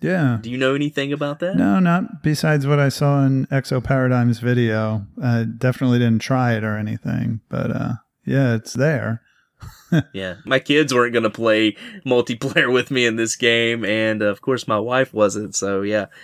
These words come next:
Speaker 2: It's there, and, you know, very interesting that they included some sort of multiplayer. From what I understand, there's some of the, uh,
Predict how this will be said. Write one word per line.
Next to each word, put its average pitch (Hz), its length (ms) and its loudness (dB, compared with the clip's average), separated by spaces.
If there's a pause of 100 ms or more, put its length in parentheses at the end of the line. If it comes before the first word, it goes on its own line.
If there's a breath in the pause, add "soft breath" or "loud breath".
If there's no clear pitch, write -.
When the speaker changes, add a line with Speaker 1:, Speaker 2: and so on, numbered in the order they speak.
(200 loud breath)
Speaker 2:
It's 190 180 2
there, 139 460 2
and, 120 420 -2
you 160 140 0
know, 147 100 4
very 143 320 2
interesting 143 480 0
that 113 140 -2
they 123 180 4
included 123 720 0
some 117 120 -4
sort 110 200 -2
of 104 40 2
multiplayer. 98 480 -2
From 131 140 -6
what 165 80 2
I 170 40 -2
understand, 143 520 0
there's 110 200 2
some 120 180 -2
of 107 100 -2
the, 107 240 2
uh, 98 220 -2